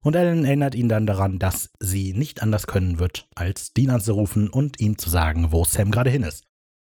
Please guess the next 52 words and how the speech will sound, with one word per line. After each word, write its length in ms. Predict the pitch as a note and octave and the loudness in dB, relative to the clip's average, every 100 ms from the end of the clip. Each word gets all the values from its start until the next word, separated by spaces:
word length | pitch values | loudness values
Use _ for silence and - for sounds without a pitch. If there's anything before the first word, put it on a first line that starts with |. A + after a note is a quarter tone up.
| - | -12
Sam 600 | - B2 B2 C3 C3+ C3 - | -2 0 2 2 0 -2 -6
plädiert 420 | - G#2+ F#2+ B2 G#2+ | -2 0 0 0 0
nochmal 360 | F#2+ G2+ G#2 | 0 2 2
so, 160 | G2+ G#2 | 0 -4
„Bitte, 560 | F#2+ G#2+ - G#2 G#2 G2+ | -2 -2 0 0 -2 -2
komm, 380 | G2 F#2+ F#2+ - _ _ - | -2 0 0 -4 _ _ -2
ich 120 | F#2 | 0
muss 140 | B2 C3+ | 2 0
das 160 | A#2+ | -2
hier 120 | - G#2+ | 0 0
alleine 260 | G#2 A2+ | 2 2
rausfinden 480 | G#2 G2 A2+ G#2+ G#2+ | 0 0 0 0 2
und 240 | G2+ G2 - | 0 -2 -6
ich 140 | - | -4
glaube, 300 | A2+ G#2+ G#2+ | 0 2 2
wenn 240 | G2+ G#2 | 2 2
halt 200 | G2 F#2+ | 0 0
Dean 140 | A2+ A2+ | 0 0
dabei 340 | A2 F#2+ G#2 | 0 0 0
ist, 160 | A#2 - | -2 0
dann 260 | G2+ G2+ | 0 2
werde 180 | F#2 G2+ | 0 0
ich 140 | G#2 A2+ | 0 0
nicht 180 | A#2+ - | 0 0
die 80 | |
Antworten 400 | - A2 G#2+ A2 | 0 2 0 0
finden, 320 | - A2 G2+ G2+ | 0 0 0 -2
die 80 | |
ich 100 | F#2 | -4
finden 260 | - G2+ F#2+ | -2 0 2
möchte.“ 460 | F#2 F#2 A#2+ D#3+ - _ _ _ - | 2 2 0 -2 -4 _ _ _ -2
Also 520 | G2 G2 G#2 G#2 G2+ | 0 2 2 2 0
nickt 340 | G#2 B2 C3 - | 0 -2 -2 -2
Ellen 240 | A2 G#2 | 0 0
Sam 320 | - G2+ F#2+ F#2+ | 0 0 0 -2
zu 360 | - E3+ G3 - _ _ _ | -2 0 -2 -6 _ _ _
und 480 | B2+ B2 A#2+ A#2+ - | 0 2 2 0 -2
wird 140 | A2 - | -2 -2
sich 120 | G2 | -2
dann 240 | G#2 G#2+ - | 0 0 0
an 100 | A2+ | 0
dieses 220 | G2 F2+ | 2 0
Versprechen, 400 | - F#2 F2 A#2 | 0 0 0 2
das 100 | G#2 | 0
sie 80 | F2+ | 0
durch 120 | F2+ | -2
das 180 | - - | 0 0
Nicken 220 | G#2+ G2+ | 0 0
gibt, 200 | G2 A2 | -2 0
natürlich 360 | G#2 - F#2+ E2+ | -2 0 0 2
nicht 240 | G2+ - F#2 | 0 0 -2
halten, 360 | F2+ G#2 G#2 | 0 0 -2